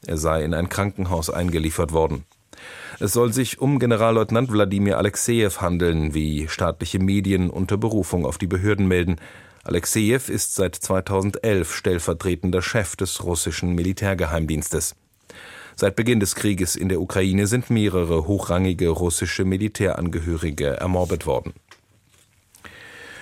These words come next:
Russland und die Ukraine haben ihre gegenseitigen Angriffe fortgesetzt. In der ukrainischen Region Saporizhia und weiter nördlich in Dnipropetrovsk wurden laut ukrainischen Behörden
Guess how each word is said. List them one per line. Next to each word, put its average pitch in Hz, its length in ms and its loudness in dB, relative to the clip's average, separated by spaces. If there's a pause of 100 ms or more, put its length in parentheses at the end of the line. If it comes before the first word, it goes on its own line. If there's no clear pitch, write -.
(320)
Russland 131 320 0
und 139 120 4
die 135 100 4
Ukraine 131 500 4
haben 139 220 0
ihre 123 180 2
gegenseitigen 110 640 2
Angriffe 98 580 2
fortgesetzt. 90 840 -2 (460)
In 92 140 0
der 85 120 2
ukrainischen 104 540 0
Region 98 420 2
Saporizhia 101 680 2
und 87 420 -2
weiter 85 260 4
nördlich 101 560 0
in 90 200 0
Dnipropetrovsk 90 1000 -2
wurden 110 440 0
laut 90 360 -2
ukrainischen 90 560 0
Behörden 110 420 2